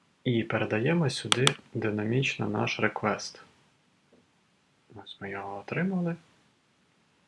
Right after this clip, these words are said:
Запит користувача прокинули сюди, передали. Ось також є Max Tokens, він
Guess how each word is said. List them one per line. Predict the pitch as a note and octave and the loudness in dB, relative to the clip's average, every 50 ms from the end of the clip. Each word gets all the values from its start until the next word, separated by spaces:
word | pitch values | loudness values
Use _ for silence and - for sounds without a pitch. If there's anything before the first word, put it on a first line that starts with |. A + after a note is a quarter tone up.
| _ _ _ _ _ _ _ _ - | _ _ _ _ _ _ _ _ -8
Запит | - A#2 A2 A#2 A#2 A#2 A#2 - A#2 A2+ - - - - | -6 -4 -2 0 0 0 0 -2 -4 -4 -4 -14 -12 -6
користувача | - A#2 A#2+ A2+ - - - G#2+ A2+ A#2 A2+ - A#2 A2 - | -4 -4 -4 -4 -6 -8 -8 -6 -4 -2 -2 0 0 -2 -4
прокинули | - - - G#2+ - - - A2 A2 G#2+ G#2 G#2 G#2+ | -4 -2 -2 -2 -4 -2 -2 -2 -2 0 -2 -2 -2
сюди, | G#2+ - - A2+ G#2+ B2+ D#3+ F#3+ | -4 -2 -2 -2 0 0 0 0
передали. | G3+ - - A2 - G#2+ G2+ - G#2+ G#2+ A#2 D3 E3+ F3+ - - - - - - - - - - - - - - - - | 0 0 -2 -2 0 -2 -4 -4 -4 -2 0 0 0 0 -2 -6 -14 -14 -14 -14 -16 -14 -4 -2 -2 -2 -4 -14 -6 -4
Ось | A2+ A2 G2+ - | -2 -2 -2 -2
також | - - - - A2+ G#2+ G2+ G#2+ | -4 -6 -2 2 2 2 2 2
є | G#2 G#2+ G#2 | 0 -2 -2
Max | G2+ G2+ G2+ G2 - - - - | 0 -2 -4 -2 -4 -6 0 2
Tokens, | F#3 G3+ G3 - F#3 E3+ E3 D#3+ - - - | 2 2 2 2 0 2 2 0 -4 -6 -6
він | - A2+ A2 A2 | -6 -6 -6 -6